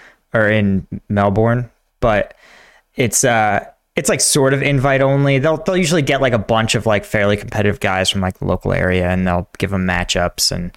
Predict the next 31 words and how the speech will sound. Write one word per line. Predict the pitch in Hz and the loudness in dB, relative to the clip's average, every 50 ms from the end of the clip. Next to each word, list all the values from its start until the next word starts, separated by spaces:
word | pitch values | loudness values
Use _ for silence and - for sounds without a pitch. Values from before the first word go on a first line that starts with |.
| - - - - - _ _ | -20 -20 -20 -20 -20 _ _
they'll | 131 123 | -2 0
be | 123 147 135 | 2 2 2
sorta | - - 147 135 127 | 2 2 2 2 2
like, | 123 120 113 107 104 - - - _ _ _ - | 2 2 2 0 -2 -4 -10 -16 _ _ _ -2
like, | 117 110 95 - | -2 -2 0 0
the | 107 | 0
bottom | 95 - 110 104 101 101 101 98 92 - - _ _ | 0 0 0 0 0 0 0 -2 -4 -6 -12 _ _
tier | - - 107 95 95 | -6 -2 0 0 0
of | 90 - | 0 -2
super | - - 95 - 110 101 | -4 -4 -2 -4 -4 -2
fights. | - - 123 131 135 135 - - - - - - - - - - - _ | 0 0 0 0 0 -2 -6 -8 -10 -12 -20 -20 -20 -20 -20 -20 -6 _
Um, | 147 131 131 127 123 113 113 110 107 - _ _ _ _ 147 120 | 0 2 2 2 2 2 0 -2 -4 -8 _ _ _ _ 0 0
but | - 156 151 147 147 139 - - - | 2 2 4 4 2 0 0 -4 -2
I, | 139 143 147 143 143 143 139 135 131 135 | 0 2 2 4 4 4 4 4 4 2
you | - - | 2 2
know, | 123 | 2
I | 127 | 0
took | 139 - 180 170 | 0 -2 -2 -2
some | - 190 170 147 | -2 0 -2 -2
fight | - - 147 143 143 | -2 0 2 2 2
against | 143 139 135 127 - | 2 2 2 0 0
another | 127 131 131 131 131 127 | 2 2 4 4 2 2
purple | 120 - - 127 123 - 127 | -2 -2 -2 -4 -2 -2 -2
belt, | 113 123 123 123 123 131 - - - - - - _ | 0 2 2 2 2 2 0 -4 -12 -20 -20 -14 _
right? | - 120 123 127 123 117 113 | 0 0 2 2 0 -2 -2
Beat | - 135 135 135 | 0 0 2 2
him. | 139 143 139 | 2 2 2
I | 127 127 | 2 2
was | 131 127 | 2 2
like, | 131 127 120 - | 0 0 -2 0
"Yeah." | 180 196 226 233 220 214 214 202 190 175 147 117 - | 0 0 2 2 2 2 4 4 2 2 0 -2 -4